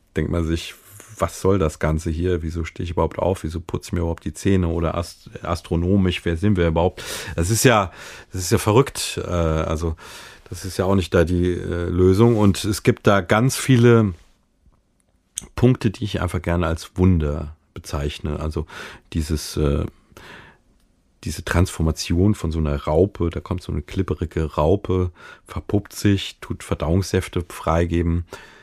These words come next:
bringt sich quasi selber um. Das teilweise bis zu, äh, siebenundneunzig, achtundneunzig Prozent des Gewebes stirbt dabei ab.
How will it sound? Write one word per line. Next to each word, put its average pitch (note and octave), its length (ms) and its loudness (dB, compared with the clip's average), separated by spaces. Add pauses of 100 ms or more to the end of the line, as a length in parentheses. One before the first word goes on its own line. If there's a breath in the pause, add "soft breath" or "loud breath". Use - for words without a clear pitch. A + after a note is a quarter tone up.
(320 loud breath)
bringt G2 240 0
sich - 160 -6
quasi F2 300 2
selber E2+ 380 4
um. C3 280 4 (120)
Das - 200 -10
teilweise D#2+ 540 0
bis E2+ 200 -6
zu, D#2+ 320 -2
äh, E2+ 140 -6
siebenundneunzig, E2+ 680 -2
achtundneunzig E2+ 460 -2
Prozent - 380 -4
des - 100 -12
Gewebes D#2 540 4
stirbt D#2 320 2
dabei D2+ 260 0
ab. - 240 -4